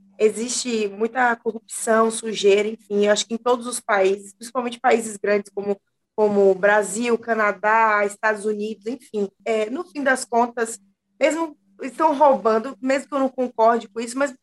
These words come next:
ao menos vocês estão tendo saúde de qualidade, educação de qualidade, entendeu? O retorno de vocês é muito maior do que o nosso. Aqui não, aqui a gente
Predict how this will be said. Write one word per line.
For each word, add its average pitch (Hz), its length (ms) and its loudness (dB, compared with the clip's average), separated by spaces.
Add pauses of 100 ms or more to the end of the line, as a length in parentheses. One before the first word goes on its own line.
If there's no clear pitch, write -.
(120)
ao 320 160 6
menos 277 240 -2
vocês 302 300 -14
estão 269 180 -12
tendo 220 320 -6
saúde 220 400 -2
de 208 100 -18
qualidade, 226 840 0 (300)
educação 233 580 -2
de 208 100 -16
qualidade, 233 840 0
entendeu? 269 440 -2
O 294 60 -2
retorno 269 440 -2
de 233 80 -12
vocês 254 320 -16
é 311 60 -10
muito 311 260 -18
maior 311 440 -4
do 240 120 -20
que - 80 -10
o 214 100 0
nosso. 190 360 -6 (500)
Aqui 233 300 -6
não, 339 220 2
aqui 262 160 0
a 254 60 0
gente 269 280 -6